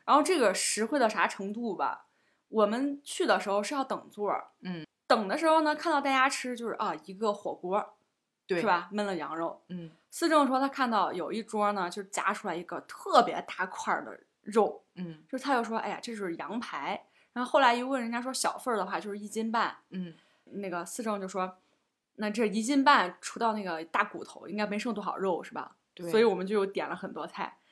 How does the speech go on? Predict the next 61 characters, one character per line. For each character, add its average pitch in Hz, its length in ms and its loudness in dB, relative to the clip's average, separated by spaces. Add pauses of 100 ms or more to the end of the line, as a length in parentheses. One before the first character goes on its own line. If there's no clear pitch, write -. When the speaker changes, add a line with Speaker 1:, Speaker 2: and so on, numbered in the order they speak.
(120)
Speaker 1:
就 - 100 -6
谁 262 180 0
知 285 140 -4
道 294 160 6
上 285 180 -2
来 208 160 -4
之 220 160 -8
后 233 200 -2
呢， 165 120 -4
人 185 160 -6
的 254 80 0
红 226 280 -2
焖 247 140 0
羊 190 220 -4
肉 214 120 0
里 185 100 -4
头 175 160 -12
基 294 300 -4
本 220 120 0
上 214 140 0
就 240 80 0
没 233 100 0
有 262 120 6
骨 240 180 -6
头。 - 260 -14 (640)
Speaker 2:
它 247 140 -4
是 226 100 2
羊 165 180 0
小 190 200 -4
排。 - 360 -16 (320)
Speaker 1:
就 359 140 0
是 320 100 2
又 339 340 4
软 220 420 0
烂 208 340 2
又 220 140 -2
大 - 340 -2
块 - 240 8
儿 190 140 4
的 190 80 -4
那 208 120 2
种 180 280 -6
羊 180 260 -2
肉。 202 320 0 (500)
Speaker 2:
对， 165 480 -4
所 - 300 0
以 311 180 4
刚 285 280 2
上 285 240 4
来 170 200 6
那 226 140 -2
个 214 100 0
肉 214 240 -2
呢， 165 140 -6
直 - 100 -14
接 185 200 -6
就 185 120 -6
把 151 220 -4
我 143 60 -4
们 135 180 -10
给 139 180 -10